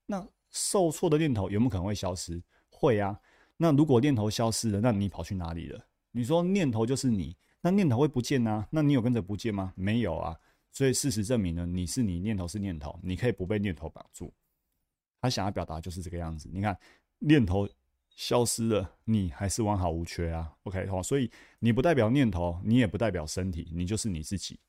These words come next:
好，那就是那个意识的存在。所以呢，我们想要改变自己的人生呢，我们要体察到，我们可以不受框架限制，不受身体，不受念头，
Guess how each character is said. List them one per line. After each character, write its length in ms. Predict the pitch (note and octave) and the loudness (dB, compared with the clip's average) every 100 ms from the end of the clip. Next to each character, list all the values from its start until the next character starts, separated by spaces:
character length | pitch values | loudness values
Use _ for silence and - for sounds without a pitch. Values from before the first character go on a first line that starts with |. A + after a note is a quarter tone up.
| _ | _
好， 180 | - F2+ | -12 -4
那 140 | G#2 | -4
就 80 | A2 | -4
是 120 | G2 | -2
那 100 | G#2 | -2
个 120 | F#2+ - | -2 -4
意 180 | A#2+ F2+ | -4 -2
识 140 | - | -4
的 120 | E2+ | -6
存 180 | D#2 D#2+ | -6 -10
在。 220 | D2 D#2 - _ - _ _ | -6 -6 -6 _ -20 _ _
所 160 | - E3 | 0 4
以 20 | |
呢， 80 | C#3 | 4
我 60 | |
们 100 | A2+ | 4
想 160 | G2+ G#2+ | 2 0
要 60 | B2+ | -2
改 180 | G#2 F2 | -2 0
变 200 | B2+ G#2+ | 2 2
自 100 | A#2 | 0
己 120 | G2 | 0
的 80 | E2+ | 0
人 180 | E2+ | -2
生 220 | E2+ F#2+ F2+ | -2 -2 -2
呢， 160 | F2+ | -4
我 140 | - F#2+ | -4 -2
们 120 | F2+ | 0
要 160 | A2+ A#2 _ _ | -2 -4 _ _
体 240 | - - F2+ | -14 -8 -6
察 200 | F#2+ F2+ | -6 -4
到， 260 | A2 F2 - _ _ | -2 -2 -6 _ _
我 80 | - | -2
们 120 | G#2 | 0
可 120 | G#2 D3 | 0 -2
以 80 | - _ | -4 _
不 240 | G#2+ G#2+ | -4 -4
受 340 | A#2 - A#2+ G2 | -2 0 0 -2
框 380 | - A2 A2 | -6 -4 -2
架 220 | G#2+ G#2 F2 | -2 -4 -4
限 340 | - G#2+ E2 | -4 -4 -6
制， 260 | D#2 F#2 - _ _ | -8 -10 -12 _ _
不 140 | A2 | -6
受 260 | A2+ D3+ B2+ | -2 2 2
身 300 | - A#2+ A#2+ | 0 0 0
体， 240 | G#2+ F2 - _ _ - | -2 -8 -12 _ _ -8
不 140 | G#2+ | -4
受 220 | - C3 | 0 2
念 260 | A#2+ C3+ F2+ | 2 0 -2
头， 260 | D2+ D#2+ | -6 -10